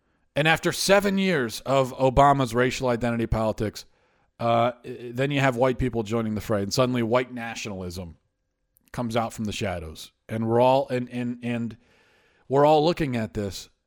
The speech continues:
like, "Okay, this is what it looks like to live in a country where people are divided by race. This is what it looks like to live in that kind of country. This is the kind of country I heard about from my grandparents." And it took Obama, the first black president, to bring us back to that.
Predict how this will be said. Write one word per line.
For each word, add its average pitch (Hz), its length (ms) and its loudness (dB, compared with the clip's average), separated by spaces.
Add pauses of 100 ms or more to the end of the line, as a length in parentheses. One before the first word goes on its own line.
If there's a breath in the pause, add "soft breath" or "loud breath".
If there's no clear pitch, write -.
(560)
like, 113 340 -2
"Okay, 123 360 0 (680)
this 127 260 -6
is 127 120 -6
what 127 180 4
it 135 60 -4
looks 120 240 -4
like 120 180 -2
to 117 80 -2
live 117 180 2
in 117 80 -2
a 113 60 -4
country 123 340 -2
where 113 140 0
people 117 320 -2
are 110 60 -2
divided 117 480 -4
by 127 100 -4
race. 175 440 -2 (680)
This 127 180 0
is 135 100 -2
what 151 140 6
it 156 40 0
looks 160 240 -2
like 143 180 2
to 135 80 -4
live 143 180 2
in 139 80 2
that 147 140 0
kind 156 180 0
of 151 60 -6
country. 160 360 -6 (120)
This 165 180 -2
is 170 80 -6
the 160 60 -6
kind 165 180 0
of 156 60 -6
country 170 300 -4
I 160 100 -4
heard 170 160 -2
about 120 180 0
from 120 80 -6
my 120 100 -2
grandparents." 123 640 -6 (1120)
And 143 140 6
it 143 120 0
took - 240 -2
Obama, 139 560 2
the 107 80 0
first 127 340 -2
black 127 240 0
president, 104 460 -2
to 120 100 -4
bring 113 280 0
us 120 120 -4
back 107 380 -8
to 107 120 -8
that. 92 420 -12